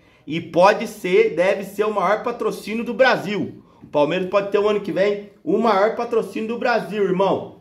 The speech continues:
Tá certo? O Palmeiras deve ter o maior patrocínio do Brasil aqui. Quer ver? Tá aqui os, aqui os valores aqui, ó.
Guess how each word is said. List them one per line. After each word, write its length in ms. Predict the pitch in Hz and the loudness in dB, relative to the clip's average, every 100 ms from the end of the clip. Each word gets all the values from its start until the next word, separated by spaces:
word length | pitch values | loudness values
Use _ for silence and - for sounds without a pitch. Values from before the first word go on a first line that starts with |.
| _ | _
Tá 140 | 113 123 | -10 -2
certo? 400 | 240 220 - - - _ | 2 2 -2 -12 -20 _
O 40 | |
Palmeiras 280 | 117 143 160 | -4 -2 -2
deve 160 | 175 | -4
ter 80 | - | -4
o 60 | 180 | -2
maior 220 | 170 180 | 0 0
patrocínio 460 | 208 214 202 202 202 | -2 -2 -4 -4 -2
do 80 | |
Brasil 400 | 202 196 151 151 | 0 0 0 0
aqui. 240 | 147 - 120 - | -2 -2 -10 -8
Quer 100 | 127 | -2
ver? 280 | 160 131 - | -2 -2 -4
Tá 100 | 131 | -10
aqui 200 | - 156 | -6 -4
os, 140 | 139 104 92 - - - - - - - - - - - - - - - - | -4 -6 -12 -16 -18 -18 -18 -18 -18 -16 -16 -16 -16 -18 -18 -18 -16 -14 -10
aqui 100 | - | -4
os 80 | 135 | -2
valores 500 | 139 160 117 127 110 | 0 0 2 0 0
aqui, 220 | 107 - | -4 -4
ó. 60 | 101 | -8